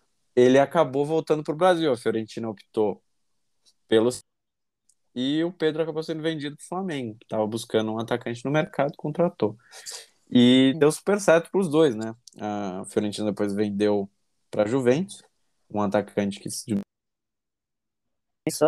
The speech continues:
e o Pedro acabou esse ano se ajeitando no Flamengo. Diversas turbulências, mas agora se ajeitou com o Dorival. Enfim, a... a vaga do Pedro, eu acho que ele disputava com o Matheus Cunha.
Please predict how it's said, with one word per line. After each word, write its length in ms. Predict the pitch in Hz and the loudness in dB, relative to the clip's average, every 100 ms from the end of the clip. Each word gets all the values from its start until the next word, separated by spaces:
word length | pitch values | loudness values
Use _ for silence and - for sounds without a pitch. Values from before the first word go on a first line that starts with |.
| - - - | 0 -6 0
e 60 | 214 | 2
o 60 | |
Pedro 420 | 202 180 165 214 226 - | 6 4 4 -2 -6 -4
acabou 500 | 190 147 160 165 160 | -2 0 2 2 0
esse 320 | 156 - 190 | -4 -4 0
ano 400 | 185 170 202 196 | 0 0 -6 -14
se 140 | - 151 | -10 -8
ajeitando 400 | 147 147 147 147 | -6 -6 -8 -10
no 80 | 151 | -8
Flamengo. 380 | 170 147 117 101 _ _ - | -8 -6 -8 -12 _ _ -16
Diversas 580 | 131 120 113 127 - 101 | -8 -2 2 2 2 -6
turbulências, 600 | 147 139 143 120 135 151 | -2 0 2 2 2 -4
mas 220 | 139 135 | -6 0
agora 280 | 123 120 120 | 2 2 0
se 120 | - | 0
ajeitou 520 | 131 143 139 110 101 _ _ _ _ _ | 0 0 0 -2 -4 _ _ _ _ _
com 140 | - 120 | 0 4
o 40 | |
Dorival. 500 | 120 135 135 101 87 _ _ - _ _ _ _ _ _ _ _ _ _ _ _ _ _ _ _ _ _ _ _ _ _ | 6 6 4 2 -2 _ _ -20 _ _ _ _ _ _ _ _ _ _ _ _ _ _ _ _ _ _ _ _ _ _
Enfim, 360 | 139 151 143 131 | -14 -12 -10 -10
a... 120 | 135 | -6
a 120 | - | 0
vaga 180 | 143 165 | 2 2
do 60 | 151 | 0
Pedro, 300 | 135 117 117 | -6 -2 -2
eu 60 | |
acho 160 | 117 - | -2 -4
que 140 | 202 196 _ _ _ _ - | -12 -12 _ _ _ _ -12
ele 120 | 104 | -12
disputava 440 | - 117 98 113 | -10 -6 0 0
com 120 | - 117 | 0 -6
o 20 | |
Matheus 320 | 107 123 117 | -4 -4 -4
Cunha. 500 | - - 113 147 | -10 -8 -6 -6